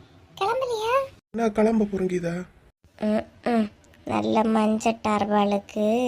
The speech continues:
Speaker 1: பெட்ஷீட் போத்துன மாதிரி இருக்கு. ம், ம். ம், பரவாயில்லையே செல்வா, பொண்டாட்டிக்கு நிறைய நகை தான் செஞ்சு கொடுத்துருக்கேன்.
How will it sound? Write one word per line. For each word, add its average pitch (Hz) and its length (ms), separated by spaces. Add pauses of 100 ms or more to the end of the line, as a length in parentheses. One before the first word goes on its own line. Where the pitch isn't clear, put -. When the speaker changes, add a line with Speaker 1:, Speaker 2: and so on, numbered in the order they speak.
(600)
Speaker 1:
பெட்ஷீட் 226 640
போத்துன 208 480
மாதிரி 196 420
இருக்கு. 208 520 (600)
ம், 208 260 (260)
ம். 196 240 (560)
ம், 381 500 (180)
பரவாயில்லையே 403 600
செல்வா, 427 360 (680)
பொண்டாட்டிக்கு 381 580
நிறைய 392 440
நகை 392 320
தான் 440 220
செஞ்சு 403 280
கொடுத்துருக்கேன். 320 640